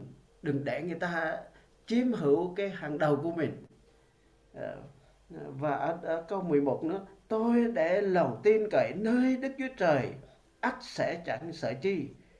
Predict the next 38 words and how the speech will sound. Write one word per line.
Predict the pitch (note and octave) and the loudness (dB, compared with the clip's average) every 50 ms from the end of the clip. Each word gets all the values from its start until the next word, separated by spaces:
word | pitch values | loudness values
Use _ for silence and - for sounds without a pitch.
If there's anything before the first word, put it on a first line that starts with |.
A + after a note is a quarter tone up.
| _ - | _ -4
người | B2+ B2+ C#3+ D3 D#3 D#3+ D#3+ D#3+ D#3+ | 2 4 6 6 8 6 6 4 4
đời | D#3+ D3+ D3+ D3+ D3+ D3 C#3+ | 2 2 2 4 4 2 2
sẽ | C#3+ - D3+ E3 F3+ | 2 0 -4 -4 -4
làm | E3+ D#3 C3+ A2 B2 - - - | -2 -4 -4 -4 -6 -10 -14 -10
chi | D3+ D3+ D3 D3 | -8 -8 -8 -4
tôi." | D3+ D3+ D3+ D3 C#3+ C#3+ - - _ _ _ _ _ _ _ _ _ _ _ _ _ _ _ _ _ _ _ _ - | -6 -4 -4 -6 -8 -10 -14 -20 _ _ _ _ _ _ _ _ _ _ _ _ _ _ _ _ _ _ _ _ -2
Người | C#3+ C3+ C3 C3 | 0 2 2 2
đời | C3 C3+ B2+ B2 A#2+ A#2 | 4 4 4 4 4 2
là | A#2+ A#2+ | 2 0
người | B2+ B2 A#2 A2 - | 0 0 -2 -2 -4
thế | C#3+ D#3+ | -6 -6
gian | D#3 E3 D3+ D3+ E3 E3+ F3 F3+ | -2 -2 -2 -2 -2 -4 -8 -10
đó, | F#3+ G3+ G#3+ - - - - _ _ _ _ _ | -10 -12 -14 -18 -20 -20 -20 _ _ _ _ _
người | - A#2+ A#2+ A2+ | -8 -6 -6 -4
Philippines, | A#2 - G3+ G#3+ G#3 G#3+ G#3 G#3 G#3+ G3+ G#3 | -2 0 0 2 6 8 10 10 10 8 2
Philippines | - A3+ G#3+ G#3+ - G#3 G#3 G#3+ A3 A#3 | 0 -4 -4 0 2 2 2 2 2 -2
đó. | A#3+ B3 - - _ _ _ _ _ _ _ _ _ _ | -6 -8 -10 -14 _ _ _ _ _ _ _ _ _ _
Người | - E3 E3+ | -10 -8 -8
Philippines | F3 G#3 A3 A3 G#3+ - G3+ G#3 G#3+ G#3+ | -4 -4 -4 -2 0 2 2 2 2 2
luôn | A3 A3 G#3+ A3 | 2 2 2 4
luôn | A3 G#3+ A3 A3 G#3+ F3+ | 6 6 6 6 4 2
là | D#3 | 0
rình | D3 D#3+ D#3 D3 D3+ D#3 | 0 -2 -2 -2 0 2
mò | D#3 D3+ D3 C3+ C3 B2+ C3 C3 | 2 4 4 4 4 2 0 -2
để | C3+ C3 E3 | 0 0 0
ba, | F3+ - A3+ G#3+ F#3+ F#3+ - - - - - - - _ _ _ | 0 2 0 0 0 0 -4 -8 -8 -12 -16 -20 -20 _ _ _
ờ, | - - D#3+ D#3 D#3 D3+ D3+ D3+ D3 D3 C#3+ C#3+ C#3+ C#3 - - D3 | -6 -2 0 2 2 2 4 4 2 2 0 -2 -2 -4 -6 -8 -10
ờ, | C#3 C#3 C3+ B2+ - - - - - _ - | -8 -6 -6 -6 -8 -10 -12 -18 -20 _ -6
trong | - F#3 F3+ F3+ E3+ E3+ - | -4 -2 -2 -2 -4 -4 -4
thơ | - F#3+ F3 F3 - | -4 -2 -2 -2 0
David | - E3+ F3 - G#3 G#3+ F3+ | -2 -2 -2 0 -2 -2 0
làm | D#3+ D3 B2+ C3 C#3 C#3+ | 2 2 2 2 2 0
đó | D#3+ F3+ F#3 | -2 -2 0
là | E3 C#3 A#2+ G#2+ A#2+ - - - _ _ _ - | 0 0 0 0 -2 -4 -10 -18 _ _ _ -14
khi | - - G#3+ G#3+ G#3 | -8 -4 -2 -2 0
dân | E3+ G3+ F#3+ F#3+ | 2 0 0 0
Philippines | - - G#3 G3 G3 F#3+ F#3 - F#3+ F#3+ F#3 G3 F#3+ | -2 -6 -6 -4 -4 -6 -2 0 0 0 0 -2 -2
bắt | G#3 A3+ A#3 | -2 -2 -2